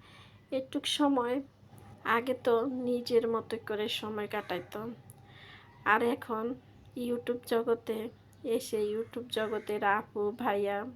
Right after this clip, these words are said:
তাদের পিছনে কিছু সময় কাটতেছে। মাঝে মাঝে আমি ভাবতেছি আমাদের সময়গুলা কি ঠিক জায়গায় কাটতেছে? তবে আমার মতে যদি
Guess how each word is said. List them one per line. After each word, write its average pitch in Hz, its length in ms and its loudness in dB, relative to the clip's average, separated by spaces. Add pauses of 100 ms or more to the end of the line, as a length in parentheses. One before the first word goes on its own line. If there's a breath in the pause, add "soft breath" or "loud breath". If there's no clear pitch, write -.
(240)
তাদের 202 420 0
পিছনে 208 420 -4 (100)
কিছু - 220 -8 (160)
সময় 202 360 -4
কাটতেছে। 196 600 -4 (760 loud breath)
মাঝে 202 360 4 (100)
মাঝে 240 260 0 (340)
আমি 233 200 2 (100)
ভাবতেছি 208 680 -2 (1160 loud breath)
আমাদের 220 340 -2 (120)
সময়গুলা 214 580 -2 (120)
কি 214 140 -4 (320)
ঠিক 220 220 -4 (120)
জায়গায় 196 380 -2
কাটতেছে? 208 600 -2 (1400 loud breath)
তবে 302 220 8 (140)
আমার 196 220 6
মতে 247 240 0 (120)
যদি 247 200 4